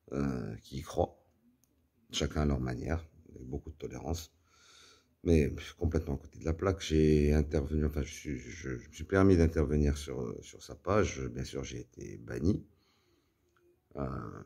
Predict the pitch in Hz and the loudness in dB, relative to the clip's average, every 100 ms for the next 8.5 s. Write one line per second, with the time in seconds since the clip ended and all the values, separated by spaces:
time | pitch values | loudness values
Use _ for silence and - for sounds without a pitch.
0 | - _ _ _ _ _ _ _ _ - | -20 _ _ _ _ _ _ _ _ -20
1 | - - - _ _ 98 - 101 87 87 | -16 -16 -18 _ _ -4 6 6 6 2
2 | 85 78 80 87 76 82 80 76 76 73 | 4 4 6 4 4 6 6 6 4 2
3 | 80 80 71 69 71 76 69 - - 73 | 0 0 0 0 -2 0 -2 -2 -4 -2
4 | 67 64 65 64 73 73 67 69 - _ | -2 -2 -4 0 2 4 2 -2 -12 _
5 | _ _ - - 76 76 69 65 60 58 | _ _ -20 -10 0 2 2 -2 -6 -10
6 | - - 65 69 67 67 69 69 62 60 | -12 -8 -6 -6 -6 -6 -2 -2 -4 -2
7 | 67 69 57 57 58 60 57 60 60 62 | 0 0 -2 -8 -8 -8 -8 -10 -10 -10
8 | 62 57 50 57 50 | -8 -8 -10 -10 -12